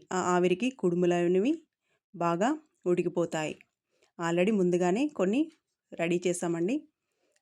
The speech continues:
చూడండి, ఇప్పుడు మనం ఏవైతే ఉడుకుతున్న కుడుములు ఉన్నాయో ఒకసారి మూత తీసి చూడండి. కలర్ అనేవి చేంజ్ అయిపోయాయంటే అవి ఉడికిపోయినట్టే. చూడండి, మనం ముందు చూసిన దానికి ఇప్పుడు చూసిన దానికి చూడండి,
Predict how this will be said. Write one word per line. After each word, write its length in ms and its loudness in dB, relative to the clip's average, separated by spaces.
చూడండి, 240 0
ఇప్పుడు 180 -2
మనం 140 2
ఏవైతే 200 2
ఉడుకుతున్న 460 0
కుడుములు 280 2
ఉన్నాయో 280 0
ఒకసారి 260 -4
మూత 300 0
తీసి 240 -4
చూడండి. 340 -2
కలర్ 280 4
అనేవి 300 0
చేంజ్ 240 2
అయిపోయాయంటే 720 2
అవి 180 2
ఉడికిపోయినట్టే. 680 0
చూడండి, 340 0
మనం 180 0
ముందు 280 4
చూసిన 260 -2
దానికి 320 0
ఇప్పుడు 260 -2
చూసిన 220 -6
దానికి 180 -2
చూడండి, 320 -4